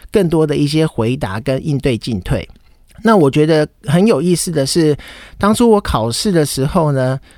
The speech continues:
我记得主考官里面都是一些公司的高阶主管，那其中呢，有一位高阶主管是一个外国人。对，那当初我一看到他，其实我非常的紧张，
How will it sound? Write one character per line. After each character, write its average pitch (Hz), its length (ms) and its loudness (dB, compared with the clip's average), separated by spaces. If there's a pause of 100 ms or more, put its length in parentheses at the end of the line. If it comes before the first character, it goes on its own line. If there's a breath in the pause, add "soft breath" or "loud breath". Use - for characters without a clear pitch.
(160 soft breath)
我 147 120 0
记 254 140 0
得 220 100 2
主 180 160 0
考 170 160 -2
官 165 240 2
里 120 140 0
面 139 420 0 (180)
都 170 140 2
是 175 180 0
一 160 120 2
些 151 760 0
公 170 160 2
司 156 160 -2
的 143 140 0
高 151 180 2
阶 151 220 -2
主 117 220 -4
管， - 220 -4 (380 loud breath)
那 208 140 2
其 190 240 -4
中 233 260 2
呢， 202 160 4
有 123 260 2
一 131 240 -2
位 180 480 0 (240)
高 180 160 2
阶 180 200 2
主 147 180 0
管 101 180 -4
是 151 200 -4
一 143 140 2
个 131 200 0
外 139 180 0
国 101 200 -4
人。 87 280 -6 (340 soft breath)
对， 131 200 0
那 196 160 2
当 196 180 2
初 190 180 2
我 143 140 2
一 131 80 0
看 180 220 0
到 147 140 0
他， 143 280 -4
其 131 240 -6
实 127 480 -2
我 120 200 -4
非 151 160 -2
常 139 120 -4
的 117 120 -4
紧 110 200 -4
张， 135 260 -4